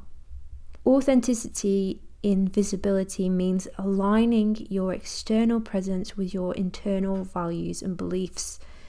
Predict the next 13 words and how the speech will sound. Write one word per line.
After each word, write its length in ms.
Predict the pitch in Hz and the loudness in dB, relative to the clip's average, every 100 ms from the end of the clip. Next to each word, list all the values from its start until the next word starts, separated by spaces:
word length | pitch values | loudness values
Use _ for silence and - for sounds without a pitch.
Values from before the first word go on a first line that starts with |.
| - - - - | -16 -16 -16 -6
It's 140 | - 233 | 0 2
about 520 | 220 220 220 - - | 4 4 4 2 2
being 280 | 226 254 247 | 4 6 4
consistent 960 | 226 220 - 226 226 - 233 202 - - | 2 2 0 -2 -2 0 2 2 -2 2
in 180 | 202 | 4
your 180 | 202 196 | 4 2
actions, 640 | 196 - - 202 196 196 | -2 -4 -4 0 0 -2
words, 640 | 190 190 190 196 180 175 - | -4 -2 2 2 0 -2 -6
and 120 | 190 | -4
how 140 | 196 226 | 0 2
you 140 | 226 | 2
present 560 | 233 233 220 208 233 190 | -2 -6 0 0 2 -2
yourself, 640 | 180 - - 226 - | -6 -4 -4 -4 -8